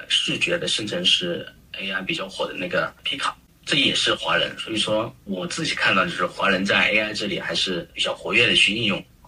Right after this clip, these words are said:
那回到我们这个 Rabbit，其实我是看了一下他的发布会，然后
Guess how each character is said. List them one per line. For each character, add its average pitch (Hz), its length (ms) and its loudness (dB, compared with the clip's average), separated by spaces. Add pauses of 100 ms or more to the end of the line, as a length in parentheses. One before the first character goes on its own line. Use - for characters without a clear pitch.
(340)
那 - 100 -12 (120)
回 - 200 -8 (100)
到 - 160 -4
我 - 80 -4
们 - 140 -4
这 120 100 0
个 101 40 2
Rabbit， 98 420 0 (300)
其 - 140 0
实 110 100 2
我 117 140 2
是 - 160 2
看 - 240 4
了 - 120 4
一 - 20 0
下 - 100 0
他 95 120 4
的 92 80 4
发 - 240 -6
布 127 100 -6
会， - 260 -4 (680)
然 92 180 -6
后 104 400 0